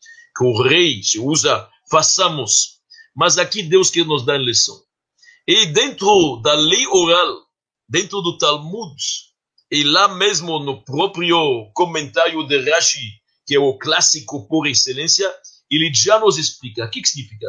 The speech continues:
Deus se aconselhou com os anjos, com seu séquito celeste. Deus se aconselha e fala com eles que ele gostaria de fazer, e fala, e avisa eles como se fossem.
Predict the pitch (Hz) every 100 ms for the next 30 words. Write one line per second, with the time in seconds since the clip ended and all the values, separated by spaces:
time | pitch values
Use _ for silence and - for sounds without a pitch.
0 | - 190 262 - - 226 - - 277 -
1 | - 180 180 185 208 - 202 180 - 156
2 | 147 110 104 - _ _ - 202 - 196
3 | 175 - 185 - - 277 - 175 - -
4 | 175 170 160 - - - _ _ _ _
5 | - 135 269 - - 202 - 180 - 220
6 | 240 247 240 180 - 226 240 - 196 202
7 | - 175 160 156 - 147 170 220 226 -
8 | 175 160 190 214 214 202 _ _ 147 151
9 | 180 - - 131 - 214 180 285 277 240
10 | 214 233 190 220 226 - 175 208 190 -